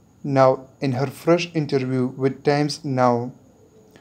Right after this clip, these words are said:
the actress has claimed that movie mafia, a term she has been using for those who targeting outsiders, ensured the breakup of Sushant Singh Rajput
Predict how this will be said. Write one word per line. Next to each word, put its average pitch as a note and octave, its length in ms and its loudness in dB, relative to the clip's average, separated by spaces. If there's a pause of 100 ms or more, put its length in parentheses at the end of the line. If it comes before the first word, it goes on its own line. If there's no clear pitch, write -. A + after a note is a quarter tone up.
the C#3 300 0
actress E3+ 360 0
has E3+ 200 -2
claimed D3+ 480 -2
that C3 260 -2
movie D3+ 340 -2
mafia, B2+ 600 0 (640)
a C#3 100 -4
term E3 320 0
she E3 240 -2
has C3+ 220 0
been D#3 420 0
using C3 540 -4 (280)
for C#3+ 140 -4
those D#3 280 0
who - 120 -10
targeting D3+ 580 -2
outsiders, C3 840 -2 (560)
ensured D3 500 2 (100)
the C3+ 120 2
breakup D#3+ 400 0
of - 100 -2
Sushant E3 380 -2
Singh E3 180 -2
Rajput D#3+ 400 -4